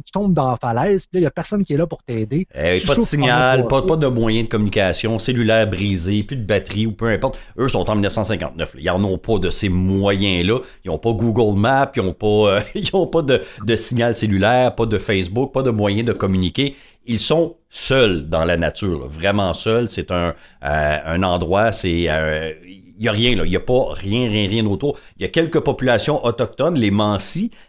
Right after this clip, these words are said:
Speaker 2: mais c'est tout. Il y a pas de, euh, il y a pas d'agglomération de population, il y a rien. On est vraiment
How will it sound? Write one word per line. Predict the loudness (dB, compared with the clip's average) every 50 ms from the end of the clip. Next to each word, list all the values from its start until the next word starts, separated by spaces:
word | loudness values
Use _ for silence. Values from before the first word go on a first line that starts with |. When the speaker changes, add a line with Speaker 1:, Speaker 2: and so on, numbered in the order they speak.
| -10 -4
Speaker 2:
mais | -2 2 2 2
c'est | 2 2 0 -2 -2
tout. | -2 -6 -8 -8 -12 -18 -8
Il | -4 -4
y |
a | -2
pas | 0 0 0
de, | 0 2 2
euh, | 2 4 4 4 6 4 4 4 4 4 2
il | 2
y | 0
a | -2
pas | -2 -2 -2
d'agglomération | 0 0 0 0 0 0 2 2 2 2 2 0 0 -2 -2 -2 -2
de | -2 -4
population, | -4 -6 -6 -4 -2 -2 -2 -2 -2 -4 -2
il | 0 0
y | 0
a | -2
rien. | -2 -4 -6 -6 -6
On | -6 -6
est | -6 -4
vraiment | -4 -2 -2 0 0 0 -2